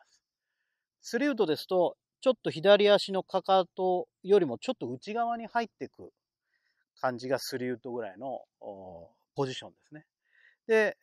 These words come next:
えー、まあ、そのセーブアイアンぐらいになれば、まあ、大体真ん中からちょっと左寄りかな。で、えー、まあ、九番アイアンとかだと真ん中ぐらいかなというのが、えー、ボールポジションになります。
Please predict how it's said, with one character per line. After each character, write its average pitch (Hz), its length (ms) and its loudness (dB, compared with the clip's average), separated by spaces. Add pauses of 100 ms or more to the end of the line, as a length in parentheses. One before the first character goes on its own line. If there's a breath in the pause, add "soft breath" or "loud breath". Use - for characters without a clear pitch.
え 160 140 -4
ー、 - 20 -4
ま 180 140 2
あ、 127 180 2 (1160)
そ 175 200 -4
の 160 260 0
セ 170 180 0
ー 160 40 0
ブ 170 160 2
ア 170 80 6
イ 165 80 2
ア 165 60 2
ン 170 60 0
ぐ 170 80 2
ら 156 80 6
い 135 40 2
に 131 40 -4
な 147 80 4
れ 196 100 2
ば、 196 200 8 (480 loud breath)
ま 175 100 0
あ、 - 20 2
大 135 200 6
体 120 340 2 (800 soft breath)
真 139 220 2
ん 127 120 -4
中 123 260 0
か 127 160 4
ら 127 280 6
ち - 60 -8
ょ - 40 -6
っ - 20 -4
と 110 80 -8
左 117 300 -2
寄 113 120 -2
り 113 260 -8
か - 160 -14
な。 123 260 -6 (540)
で、 175 360 0
え 139 300 0
ー、 - 40 -4
ま 147 140 2
あ、 117 80 -4 (100)
九 151 160 0
番 147 100 6
ア - 20 6
イ - 40 4
ア - 20 -4
ン - 20 -4
と 113 100 -4
か 104 60 0
だ 117 100 0
と 147 380 0
真 120 140 -10
ん 110 40 -12
中 113 200 -8
ぐ 120 80 -10
ら 110 80 -6
い 92 40 -12
か 95 120 -20
な 104 180 -14 (120)
と 139 80 -10
い 160 120 -6
う 147 40 -6
の 127 120 -10
が、 147 200 -4 (720 soft breath)
え 113 400 -6
ー、 - 20 -16
ボ 120 140 -8
ー 110 40 -8
ル 110 80 -12
ポ 123 120 -12
ジ 107 80 -14
シ 117 80 -12
ョ 104 40 -12
ン 92 40 -18
に 87 40 -20
な 87 80 -20
り 90 60 -20
ま 87 160 -20
す。 - 200 -20